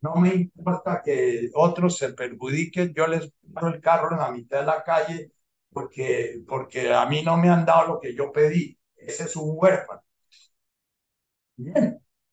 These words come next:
Siguiente ciclo. Es el ciclo del cual digo todo el tiempo que vamos a hablar, pero siempre nos quedamos,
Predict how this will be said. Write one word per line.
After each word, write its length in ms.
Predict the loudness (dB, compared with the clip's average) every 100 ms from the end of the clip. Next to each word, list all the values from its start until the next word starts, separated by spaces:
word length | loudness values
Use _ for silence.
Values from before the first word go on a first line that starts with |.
| _ _ _
Siguiente 880 | 0 0 2 2 2 2 0 -2 -8
ciclo. 720 | -4 -2 0 2 0 0 -6 _ _ _ _ _ _ _ -6
Es 80 | -2
el 180 | 0 -2
ciclo 440 | -4 -4 -2 0
del 220 | 2 2
cual 260 | 0 0 2
digo 280 | 0 0 2
todo 200 | 2 2
el 80 |
tiempo 360 | 0 0 0 -4
que 100 | -2
vamos 340 | -2 0 -2
a 60 | -2
hablar, 380 | -2 -2 -4 -4
pero 220 | -6 -6
siempre 360 | -8 -10 -12 -12
nos 240 | -12 -12
quedamos, 640 | -8 -2 -2 -2 -4 -8